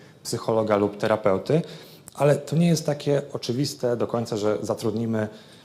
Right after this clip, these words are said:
psychologa lub psychoterapeutę, e, in-house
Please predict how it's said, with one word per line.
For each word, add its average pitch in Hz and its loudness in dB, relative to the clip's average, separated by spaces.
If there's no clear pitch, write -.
psychologa 113 2
lub 107 0
psychoterapeutę, 107 0
e, 95 2
in-house 131 4